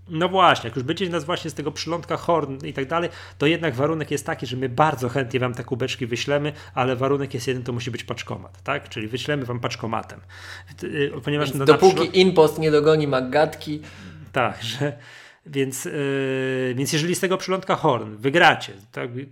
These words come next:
Speaker 1: jeden kubeczek będzie wasz, to musicie się dogadać, nie wiem, z koleżanką, z kolegą, z matką, z bratem tu z Polski i my wam tu gdzieś do Polski wam wyślemy, a oni już muszą dalej na ten przylądek Horn. Także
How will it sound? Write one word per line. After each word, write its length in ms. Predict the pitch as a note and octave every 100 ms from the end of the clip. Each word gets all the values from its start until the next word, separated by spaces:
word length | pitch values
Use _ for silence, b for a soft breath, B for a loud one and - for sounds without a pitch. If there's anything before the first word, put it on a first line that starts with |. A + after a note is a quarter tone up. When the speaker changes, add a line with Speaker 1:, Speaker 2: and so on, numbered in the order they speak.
| -
Speaker 1:
jeden 260 | C#3+ C3
kubeczek 400 | A#2+ C3+ C3+ C3+
będzie 240 | B2 A#2+ B2
wasz, 500 | D3 F3+ F3+ - -
to 80 | D3+
musicie 340 | D3 D#3+ D3
się 120 | -
dogadać, 500 | C#3 C#3 D3+ A#2+ A#2
nie 60 | A#2
wiem, 120 | A2
z 140 | G2+ -
koleżanką, 880 | C#3+ C3 B2 C3+ C3 A#2+ C3+ B2+ B2
z 120 | B2
kolegą, 640 | C3 B2 B2+ A#2+ A#2+ A#2+
z 180 | A#2 G#2+
matką, 520 | A#2+ C3 B2+ - A#2+
z 80 | A2+
bratem 500 | G#2 G#2 B2+ B2 G#2+
tu 140 | - A#2
z 100 | -
Polski 580 | C3 C3 B2+ - G3 G#3+ B B B B
i 80 |
my 100 | C#3+
wam 180 | C3+ C3+
tu 160 | B2 D3
gdzieś 220 | A#2+ G#2
do 100 | A#2+
Polski 400 | C3 F3 G3 G#2
wam 160 | F#2+ F#2
wyślemy, 380 | - E3 F3+
a 40 | D3
oni 120 | C3+
już 140 | C3
muszą 240 | C3+ B2+ A#2
dalej 220 | B2 A#2+
na 80 | A#2
ten 140 | A2+
przylądek 400 | G#2 A2 G2 G2+
Horn. 300 | - F2+ -
Także 300 | B2+ D#3 D3